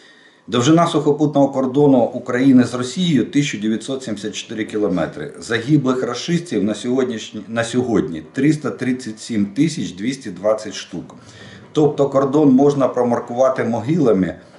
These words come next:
один орк на кожні шість метрів. Щоб кожен з того боку поребріка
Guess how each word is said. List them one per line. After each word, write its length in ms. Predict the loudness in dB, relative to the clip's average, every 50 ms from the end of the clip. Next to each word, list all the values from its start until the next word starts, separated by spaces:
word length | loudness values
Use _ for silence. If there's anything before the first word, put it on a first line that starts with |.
| -20 _ _ -4
один 460 | -2 -2 0 2 4 4 4 4 2
орк 360 | 2 4 4 4 2 0 -2
на 120 | -4 -4 -4
кожні 460 | -4 0 2 2 2 4 4 4 4
шість 520 | 2 0 -4 -6 -6 -6 -8 -10 -16 -20 -16 _
метрів. 520 | -2 0 2 2 2 0 -4 -8 -12 -14 -14 -18 -20 -20 -20 -20 _ _ _ -12 -8
Щоб 380 | -6 -2 0 0 0 0 -2
кожен 340 | 0 0 2 2 4 2 0
з 80 | 0 -2
того 260 | -4 -4 -2 -2 -2
боку 560 | 0 2 2 2 2 2 0 0 0 0 -2 -6 -16 -6
поребріка 800 | -2 0 2 2 2 2 2 2 0 -2 -2 -2 -2 -2 -2 -4